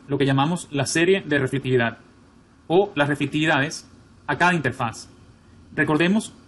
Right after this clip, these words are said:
que la reflectividad está expresada por la relación de las impedancias de cada capa sucesiva, o n más uno, o de más profundidad con respecto a la capa anterior, n, o más somera, y estará localizada en interfaz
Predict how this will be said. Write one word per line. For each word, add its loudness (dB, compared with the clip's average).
que 0
la 4
reflectividad 0
está 0
expresada -2
por -2
la 2
relación -2
de 2
las 0
impedancias 0
de -2
cada 0
capa 0
sucesiva, -2
o -2
n 0
más 0
uno, 0
o -2
de 2
más 2
profundidad 2
con -2
respecto 0
a -2
la 0
capa -2
anterior, -2
n, -2
o -2
más 2
somera, 0
y -2
estará 2
localizada 0
en -4
interfaz -4